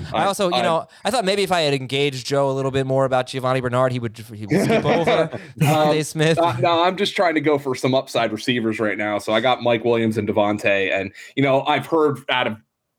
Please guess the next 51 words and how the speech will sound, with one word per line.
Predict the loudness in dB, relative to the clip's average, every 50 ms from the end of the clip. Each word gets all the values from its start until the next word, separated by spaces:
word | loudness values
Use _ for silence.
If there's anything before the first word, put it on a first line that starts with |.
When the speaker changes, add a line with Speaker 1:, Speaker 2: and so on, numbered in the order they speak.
| -4 -2
Speaker 2:
out | -2 0 0
of | -2 -4 -2 -2
their | 0 0 0
camp | -2 -4 -2 0 0 0 0 0 0
that | -2 -2 -2 -2 -6
Devontae | -4 -2 0 0 0 0 -2 -4 -4
Smith | -4 -4 -4 -4 -4 -4
has | -6 -6
been | -6 -10 -10 -12 -14 _ _ _ _ _
spectacular | -18 -10 -6 -4 -4 -2 0 0 -2 -2 -2 -2 -4 -2
when | 0 0 0 0
he | -2
was | -6 -4 -2
out | 0 0 0 0 -2 -4
there, | -6 -6 -6 -8 -12 _ -20 -20 -20 _ _ 0
but | 0 2
I'm | 2 0
Speaker 1:
Mm-hmm. | 2 2
Speaker 2:
not | 2 2 2
worried | 2 4 4 4
about | 2 2 2
the | 2 0
injury | 0 0 -2 -4 -4
at | -4
all, | -2 -2 -2
quite | -2 -2 -4 -4 -2
frankly. | -4 -6 -6 -6 -8 -12 -10
He's | -8 -4 0
out | 0 0 0 0
there | 0 2 2 2 2
working | 2 2 2 2 2
on | 2 2 2
the | 2
jugs | 2 2 2 0 0 -4
machine. | -6 -4 -2 0 0 -2 -2 -4 -2
It's | -2 -2 -2 -4 -4
just, | -4 -2 -2 -4 -4 -10 _ _ -20 -20 -8 -4
I | 0 0
think | 2 2 2
they're | 0 2
being | 2 2 0 0 -2 -4 -4
careful | -2 0 0 0 2 2 2
with | 4 2
a | 2
player | 2 0 0 2 2 2
who | 2
they | 2 0 0
really | 0 -2 -2 -4 -6
need | -8 -8 -8 -8
this | -10 -12 -10 -8
year. | -8 -8 -8